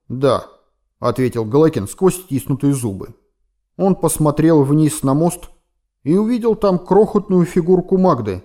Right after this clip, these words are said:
склонившуюся над умирающим отцом. Старая ненависть с новой силой вспыхнула в нём,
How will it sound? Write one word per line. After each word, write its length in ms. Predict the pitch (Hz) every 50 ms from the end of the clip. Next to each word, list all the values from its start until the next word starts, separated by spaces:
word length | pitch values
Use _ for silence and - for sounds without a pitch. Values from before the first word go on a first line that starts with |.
| _ -
склонившуюся 800 | - - - 151 143 147 165 170 - - 143 123 - - 113 107
над 220 | 139 170 196 170
умирающим 600 | 175 151 139 123 110 110 113 104 - - 123 131
отцом. 440 | 135 131 - - 110 95 92 98 - _ _ _ _ _ _ _ _ _ _ _ _ _ _ _
Старая 520 | - - - - 170 160 151 151 147 147
ненависть 600 | 151 156 175 180 170 139 120 117 - - - - _
с 140 | - - -
новой 320 | - 202 208 202 202 208 196
силой 480 | - - - 214 190 151 127 110 107
вспыхнула 640 | 110 - - - - 175 170 - - 151 139 131 120
в 60 | 110
нём, 240 | 120 117 107 107 104